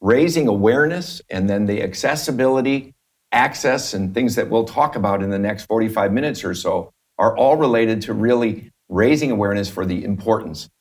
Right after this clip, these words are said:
of healthy hearing. So, uh, you know, the statistics that the World Health Organization provides us with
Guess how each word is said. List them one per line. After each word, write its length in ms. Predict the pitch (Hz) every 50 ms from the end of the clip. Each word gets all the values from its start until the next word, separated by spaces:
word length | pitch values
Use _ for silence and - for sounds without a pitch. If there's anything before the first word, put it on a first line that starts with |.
| _ _ _ _
of 260 | 87 85 85 85 - - _ _ _ _
healthy 300 | - 110 104 - 101 85
hearing. 420 | 78 - - 78 71 - - - - _ _ _ _ _ _ _ _ _ _
So, 600 | - - 160 131 135 135 135 - - - - - _
uh, 300 | 135 131 120 117 120 123 -
you 120 | - 139
know, 160 | 123 117 113
the 280 | - 135 123 113 131 120
statistics 840 | 120 - - 131 120 - - - 226 214 - - 107 95 95 -
that 100 | - 107
the 80 | 95 107
World 240 | 107 117 113 110 110
Health 200 | 117 120 120 127
Organization 600 | 120 117 107 101 95 92 95 95 92 - - 85
provides 460 | - - 95 90 95 104 113 113 98
us 180 | 95 85 82 -
with 220 | - 87 85 85